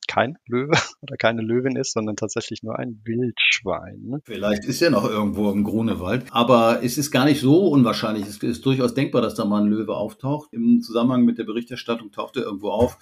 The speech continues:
Speaker 2: dass in Brandenburg allein dreiundzwanzig Löwen angemeldet worden sind. Wahrscheinlich genauso viel Tiger und noch ein paar Leoparden und Paviane und was weiß ich nicht alles.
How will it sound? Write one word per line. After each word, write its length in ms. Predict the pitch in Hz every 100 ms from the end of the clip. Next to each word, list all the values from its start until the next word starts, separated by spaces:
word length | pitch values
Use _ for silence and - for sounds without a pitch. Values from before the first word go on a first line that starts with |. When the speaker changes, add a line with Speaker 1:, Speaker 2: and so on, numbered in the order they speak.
| - _ - - -
Speaker 2:
dass 200 | 120 -
in 240 | 127 107
Brandenburg 560 | 104 120 - 135 139 135
allein 400 | 117 117 123 120
dreiundzwanzig 1040 | - 117 139 143 - 120 120 120 135 120
Löwen 600 | 123 120 127 143 117 120 117
angemeldet 840 | 127 160 113 95 98 98 104 - _
worden 300 | 98 98 95
sind. 480 | 92 107 139 - _
Wahrscheinlich 640 | - 101 107 110 - - _ _ _ -
genauso 360 | 107 104 120 113
viel 320 | - 117 -
Tiger 440 | - 131 127 123
und 280 | 123 113 110
noch 180 | 107 104
ein 120 | 104
paar 220 | 104 101
Leoparden 680 | 104 107 104 104 107 113 113
und 240 | 101 101
Paviane 600 | - 107 107 110 104 107
und 140 | 104 101
was 180 | 101 -
weiß 160 | 104
ich 120 | - -
nicht 160 | 104
alles. 260 | - 110